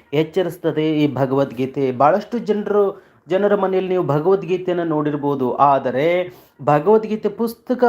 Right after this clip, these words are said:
ಮನೆಯಲ್ಲಿ ಇರ್ತದೆ, ಆದರೆ ಒಂದು ಪುಟವನ್ನು ಕೂಡ ಓದದೇ ಇರತಕ್ಕಂಥ ಅನೇಕ ಜನರಿದ್ದಾರೆ. ಇನ್ನು ಕೆಲವ್ರ ಮನೆಯಲ್ಲಿ ಭಗವದ್ಗೀತೆಯನ್ನು ಇಟ್ಕೊಂಡಿರೋದಿಲ್ಲ, ಇಟ್ಕೊಳ್ಳೇಬೇಕು ಅನ್ನುವಂಥ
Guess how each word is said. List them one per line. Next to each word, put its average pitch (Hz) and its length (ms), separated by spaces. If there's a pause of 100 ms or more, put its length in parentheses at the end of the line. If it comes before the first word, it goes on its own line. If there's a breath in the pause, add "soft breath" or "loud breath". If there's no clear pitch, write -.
ಮನೆಯಲ್ಲಿ 180 360
ಇರ್ತದೆ, 151 400
ಆದರೆ 143 240
ಒಂದು 170 360
ಪುಟವನ್ನು 185 460
ಕೂಡ 170 200
ಓದದೇ 147 460
ಇರತಕ್ಕಂಥ 139 500
ಅನೇಕ 185 400
ಜನರಿದ್ದಾರೆ. 147 800 (280 loud breath)
ಇನ್ನು 226 280
ಕೆಲವ್ರ 202 320
ಮನೆಯಲ್ಲಿ 180 420
ಭಗವದ್ಗೀತೆಯನ್ನು 180 800
ಇಟ್ಕೊಂಡಿರೋದಿಲ್ಲ, 147 840
ಇಟ್ಕೊಳ್ಳೇಬೇಕು 220 800
ಅನ್ನುವಂಥ 202 320